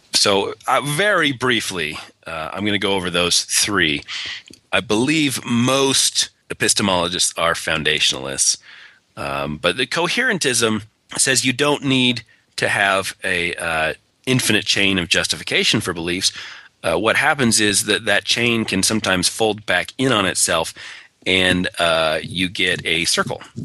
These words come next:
And so it's a, a finite amount of justification, uh, because, uh, some of those premises end up being conclusions, and some of the conclusions end up being premises. And the obvious countercharge on this would be,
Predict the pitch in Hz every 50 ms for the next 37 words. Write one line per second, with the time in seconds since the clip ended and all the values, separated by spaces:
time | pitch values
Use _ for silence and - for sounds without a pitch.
0 | - - 247 - - 82 82 90 90 - - - - - 101 90 82 - - 82
1 | - - - - - 180 190 202 185 143 113 98 85 85 - - - - - -
2 | - - - - - - - _ - - 98 98 92 92 87 82 - 90 80 -
3 | - - 80 - - 76 67 - - 64 64 - - - - - - - - _
4 | _ _ - - 78 73 73 67 92 113 98 - - 98 87 87 85 82 - -
5 | - - - - 101 90 69 57 - - - 104 98 82 78 80 - - 101 95
6 | 92 85 - - 85 78 - - - - 80 76 69 - - 85 80 73 73 -
7 | 73 73 - - 107 101 87 80 85 82 76 76 78 - - - - - - -
8 | _ _ _ - - 80 80 76 76 73 71 71 71 - - 82 78 73 73 -
9 | 76 73 - 92 90 80 - 76 69 76 73 71 71 71 - 76 71 71 - -
10 | 92 90 76 - - - 65 60 - - - - - - - - _ - 80 82
11 | 80 78 78 78 76 - - 98 92 90 87 - - - - 117 143 156 143 127
12 | 120 110 95 - - - - - - - _ _ _ _ _ _ _ - - -
13 | 139 147 143 127 113 - - 131 107 95 87 82 95 92 87 87 85 87 90 -
14 | - 98 87 85 - 92 87 82 80 78 73 -